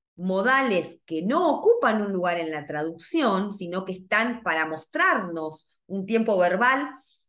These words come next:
eh, o el tiempo verbal del verbo que le sigue, son los modales will. El will indica futuro, pero si dice "the nurse will work", la versión en español va a ser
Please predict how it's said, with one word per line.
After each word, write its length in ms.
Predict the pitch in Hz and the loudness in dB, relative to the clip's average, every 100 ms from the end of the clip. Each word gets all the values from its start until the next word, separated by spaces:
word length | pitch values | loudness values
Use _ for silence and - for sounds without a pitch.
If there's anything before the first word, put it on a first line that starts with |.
| _ - | _ -4
eh, 80 | 170 | 0
o 160 | 165 | 2
el 100 | 165 | 0
tiempo 220 | 175 233 | 0 0
verbal 340 | 226 196 220 202 | 2 2 2 0
del 180 | 175 170 | -2 -2
verbo 300 | 208 220 233 | -2 -4 -8
que 100 | 320 | -8
le 100 | 359 | -6
sigue, 460 | 269 240 247 240 - | -4 -2 -2 -4 -10
son 440 | - 311 294 277 | -6 -2 -2 -2
los 120 | 294 | -4
modales 720 | 330 294 240 226 233 233 226 _ - | -2 0 2 4 2 0 -4 _ -14
will. 800 | 226 302 415 226 180 175 247 392 | -6 2 2 4 0 0 0 -2
El 260 | 165 160 - 156 143 143 | -4 -4 -6 -12 -16 -8
will 440 | 226 311 285 294 294 | -2 0 0 -2 -6
indica 520 | 208 190 226 233 180 | -6 -4 -4 -4 -6
futuro, 800 | - 196 196 339 277 190 220 - - - _ _ - | -6 -8 -2 2 4 4 2 -2 -6 -20 _ _ -2
pero 240 | 214 196 | 2 2
si 180 | - 208 | 0 -2
dice 640 | 247 269 - 165 127 151 | -2 -2 0 -2 -2 -8
"the 160 | 151 180 | -2 0
nurse 480 | 208 254 208 165 - _ | 2 2 2 0 -8 _
will 540 | 180 233 294 285 285 - 214 | -4 0 2 4 0 -4 -4
work", 540 | 370 294 208 262 320 - _ _ _ _ | 0 2 2 0 -4 -14 _ _ _ _
la 180 | 220 185 | -4 -2
versión 280 | 170 185 202 | -2 -6 -8
en 100 | 240 | -8
español 420 | 247 330 226 233 | -6 -4 -4 -4
va 60 | |
a 60 | 269 | -6
ser 420 | - 220 220 220 | -2 -2 -2 -6